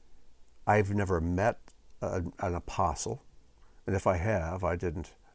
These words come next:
know <laughs> he was one. But, uh, the word apostle is something that is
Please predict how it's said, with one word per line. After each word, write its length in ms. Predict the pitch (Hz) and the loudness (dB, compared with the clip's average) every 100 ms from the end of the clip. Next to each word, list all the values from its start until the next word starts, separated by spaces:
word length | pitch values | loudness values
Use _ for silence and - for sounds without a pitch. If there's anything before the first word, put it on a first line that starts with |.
| - | -8
know 260 | 101 95 98 | 0 2 2
<laughs> 0 | |
he 220 | - - - | 0 -8 -4
was 340 | 95 98 90 | -2 0 -2
one. 300 | 71 60 147 - - - - - - - - | -4 -8 -10 -14 -20 -20 -20 -20 -20 -16 -6
But, 440 | 98 110 110 - | 0 2 2 0
uh, 580 | 123 110 104 98 95 90 90 - - | 2 4 6 4 2 -2 -4 -8 0
the 100 | 107 | 2
word 400 | 107 156 180 165 | 4 6 4 2
apostle 600 | 139 - 139 143 - 110 98 | -2 0 2 2 2 0 0
is 80 | |
something 500 | - 120 117 117 104 | 0 -2 -2 0 0
that 220 | 92 90 87 | 2 0 0
is 340 | 82 82 - | -2 -2 -6